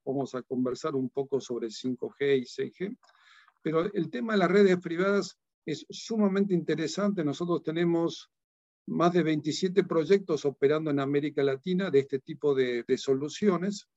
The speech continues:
y somos uno de los líderes mundiales. Tan es así que tenemos más de, eh, dos mil cuatrocientos empresas que están usando nuestra tecnología y más de cuatrocientos cincuenta redes a nivel,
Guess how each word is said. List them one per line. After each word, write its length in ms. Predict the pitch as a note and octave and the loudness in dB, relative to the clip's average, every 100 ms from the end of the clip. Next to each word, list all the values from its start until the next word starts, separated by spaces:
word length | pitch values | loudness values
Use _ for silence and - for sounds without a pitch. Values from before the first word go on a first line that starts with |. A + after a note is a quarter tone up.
| _ _ _ - | _ _ _ -2
y 240 | F3 G#3 | 2 2
somos 520 | G3+ G3+ G#3+ G#3 - | 2 4 6 4 2
uno 160 | F#3+ F#3+ | 0 2
de 80 | E3 | 2
los 160 | C#3+ | 2
líderes 360 | D#3 F#3 F3+ D3 | 2 4 4 2
mundiales. 880 | D3 C#3+ B2+ C3 A2+ G#2 - - _ _ _ - | 0 -2 0 0 -2 -6 -12 -18 _ _ _ -4
Tan 180 | F3 | 0
es 140 | F#3+ E3+ | 0 0
así 260 | E3 F3+ | 0 0
que 120 | F3+ D3+ | 0 -2
tenemos 640 | D#3+ E3 F3+ F3+ F3 - _ _ _ _ _ - | 0 2 4 4 2 -4 _ _ _ _ _ -6
más 380 | D#3 F#3 F#3+ - | 0 2 0 -6
de, 420 | E3 D3 D#3+ D#3+ - _ _ _ _ _ _ - | -6 2 4 4 -2 _ _ _ _ _ _ -2
eh, 180 | C#3+ D#3 | 0 0
dos 280 | C3 D#3 | 0 0
mil 280 | C#3+ F#3+ G3+ | 2 2 2
cuatrocientos 1300 | G3 D#3 D#3+ D3 C#3 E3+ E3+ F3+ F3 E3+ C3+ - - _ | 2 0 0 -2 -2 0 0 0 0 0 -2 -10 -18 _
empresas 680 | G3 D3 D#3 A3+ A3 G3 G3+ | -4 -4 0 0 0 0 0
que 80 | - | -2
están 260 | C3+ D#3+ D#3+ | -4 -4 -4
usando 380 | D3+ D#3+ E3+ D#3 | -4 -4 -4 -2
nuestra 280 | C#3+ D3+ C#3 | -2 -2 -4
tecnología 600 | D3 D3 D3+ D3 - F#3+ | -4 -4 -2 -4 -2 -2
y 60 | |
más 180 | E3 D#3 | -2 0
de 140 | F3+ | 0
cuatrocientos 800 | - E3 D#3 D3+ C3+ G#3 G#3 F#3+ | 2 -2 -2 -4 -4 -2 0 -2
cincuenta 460 | E3+ D3+ E3 F3 D#3+ | -4 -6 -4 -2 -2
redes 380 | E3 E3+ F3 D#3 | -2 0 -2 -2
a 80 | |
nivel, 540 | C3 C3+ C#3+ D#3+ E3+ | -2 2 4 4 2